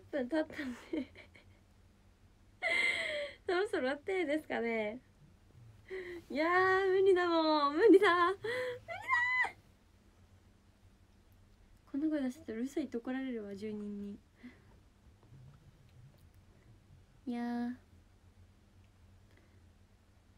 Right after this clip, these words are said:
まだ早いか、終わるのは。そう、いつもあの、精神にダメージを受けて終わるんですよ、私は。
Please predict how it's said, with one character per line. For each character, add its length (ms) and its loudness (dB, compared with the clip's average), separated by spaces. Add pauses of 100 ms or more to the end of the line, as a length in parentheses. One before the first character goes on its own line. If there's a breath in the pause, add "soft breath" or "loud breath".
(120)
ま 100 -8
だ 100 -8
早 220 -4
い 60 -8
か、 120 -12
終 140 -8
わ 80 -8
る 120 -10
の 160 -10
は。 220 -12 (1400 soft breath)
そ 140 -10
う、 40 -4
い 40 -8
つ 160 -4
も 140 4
あ 40 0
の、 100 0
精 280 -2
神 220 -2
に 180 0
ダ 120 -2
メ 200 0
ー 20 -2
ジ 80 -2
を 40 -2
受 80 -18
け 60 -8
て 60 -16
終 80 -8
わ 80 -8
る 80 -8
ん 60 -6
で 80 -10
す 120 -20
よ、 60 -12
私 320 -14
は。 220 -12